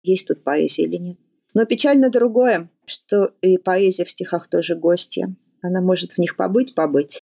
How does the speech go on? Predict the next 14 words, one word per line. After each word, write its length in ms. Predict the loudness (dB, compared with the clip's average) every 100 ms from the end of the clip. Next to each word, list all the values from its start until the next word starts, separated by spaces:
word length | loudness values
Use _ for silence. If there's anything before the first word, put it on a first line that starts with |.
| _
и 120 | 0 2
уйти 360 | 2 0 0
со 200 | 0 0
временем. 680 | 2 2 2 2 0 0 -4 _ _ _ 0
Она 140 | 4
может 380 | 4 4 0 -2
уйти. 360 | -2 -2 -6 -6 _ _ 0
Но 160 | 0
для 220 | 2 2
этого 260 | 2 2 0
тоже 260 | 2 2 4
нужно 240 | 2 2
много 320 | 2 2 2
времени. 640 | 0 0 2 2 2 0